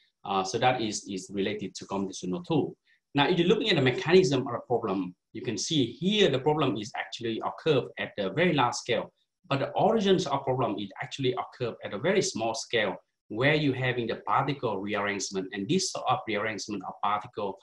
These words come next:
actually is the cause triggering the failure at the, at the field scale. And at the moment, in our computational geomechanics, most of the, um, the, the, the existing computational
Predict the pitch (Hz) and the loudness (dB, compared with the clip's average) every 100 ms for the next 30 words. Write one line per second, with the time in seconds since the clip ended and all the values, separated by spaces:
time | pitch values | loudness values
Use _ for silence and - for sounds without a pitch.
0 | _ _ _ - 156 175 143 131 117 - | _ _ _ -2 0 2 2 4 2 -2
1 | 107 95 - 95 - 196 - - - 208 | -6 -6 -8 -8 2 4 4 0 -4 -4
2 | 160 131 120 110 - 110 104 92 95 98 | 0 2 2 -2 -2 -2 0 -4 -6 -6
3 | 95 92 - _ _ 104 104 - 110 - | -4 -6 -10 _ _ -8 -8 -4 -6 -4
4 | 95 87 - _ _ _ _ 123 127 165 | -4 -4 -8 _ _ _ _ 0 4 6
5 | 151 170 196 131 95 - - _ _ - | 6 8 8 6 2 -2 -8 _ _ -6
6 | 117 123 117 139 123 117 - 110 104 101 | 0 2 4 2 0 -2 -2 -4 -4 4
7 | 190 170 - 104 95 - 110 156 185 117 | 6 6 4 0 -4 -4 -2 0 0 0
8 | 117 110 101 95 - _ - 101 95 95 | -2 -2 -6 -6 -12 _ -8 -2 2 2
9 | 92 90 92 87 95 92 92 - 95 139 | 0 -2 -4 -4 -4 -6 -6 -8 -6 -2
10 | 196 180 151 139 131 - - 104 | 0 2 2 4 0 -2 -10 -8